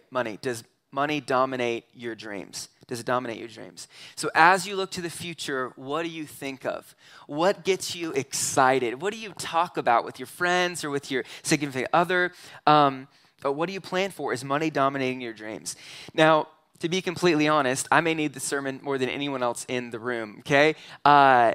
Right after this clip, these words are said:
uh, and personally, one of my <laughs> dreams that can be a little bit out of whack from the kingdom is that I really want a house by the lake. Like, uh, it would be awesome, okay? No, don't judge me, right? We're, we're together.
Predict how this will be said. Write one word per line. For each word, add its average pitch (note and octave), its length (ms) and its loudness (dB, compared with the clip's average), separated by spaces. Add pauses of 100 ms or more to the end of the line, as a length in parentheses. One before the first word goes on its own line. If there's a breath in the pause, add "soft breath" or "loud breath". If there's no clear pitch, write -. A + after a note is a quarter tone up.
uh, B2+ 340 6 (100)
and C#3+ 480 -2
personally, E3 480 0
one C#3 160 -2
of C3 40 -2
my C#3 220 6
<laughs> C#3+ 120 -4
dreams C#3 260 -2
that C3 160 -2
can C3+ 160 -6
be C3 100 -2
a C3 80 2
little B2+ 180 -2
bit A#2+ 160 2
out B2+ 200 0
of A#2+ 100 -10
whack B2 240 2
from B2 140 -10
the A#2+ 80 -6
kingdom B2+ 420 -4
is B2+ 140 -4
that C3 180 2
I C3+ 160 6
really C3+ 500 0
want A#2+ 240 -4
a A2+ 60 0
house A2+ 260 -2
by A2 180 0
the G#2+ 100 -4
lake. G#2 340 -2
Like, C3+ 240 2
uh, C3+ 140 4 (320 loud breath)
it D#3+ 160 4
would D#3+ 160 2
be D#3 180 4
awesome, C#3+ 440 6
okay? D#3+ 200 6
No, D#3 220 6 (180 loud breath)
don't G#3 140 -6
judge F3+ 320 4
me, C#3+ 120 4
right? D#3 200 10
We're, D#3 180 6 (220 loud breath)
we're E3 80 2
together. F#3 400 4